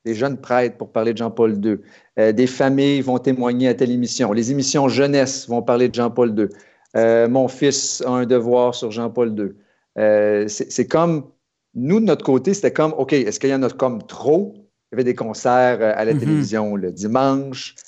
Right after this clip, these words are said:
Speaker 1: Magnifique, soit dit en passant. Et, et simultanément, dans les grandes villes qui ont marqué l'existence de, de, de Jean-Paul deux, c'était beau, la qualité musicale, c'était artistiquement, là, c'était génial.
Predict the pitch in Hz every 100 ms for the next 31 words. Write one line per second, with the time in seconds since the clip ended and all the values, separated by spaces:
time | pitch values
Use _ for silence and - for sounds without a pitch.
0 | - _ 165 196 160 98 - 131 - 98
1 | 95 101 101 98 - 123 107 101 101 -
2 | - - 170 147 156 143 131 143 139 107
3 | 98 123 135 135 110 135 135 135 135 -
4 | - 110 120 131 131 - 135 131 117 104
5 | 95 - 127 123 123 - 110 107 104 107
6 | 104 107 113 104 110 101 104 98 123 143
7 | 143 - _ - - 95 92 95 107 165
8 | 226 127 113 214 - 185 214 165 113 -
9 | 170 180 147 - - 120 - 254 - 175
10 | 180 190 247 175 190 - _ _ - -
11 | _ _ _ 90 92 - 135 220 226 127
12 | 131 120 87 78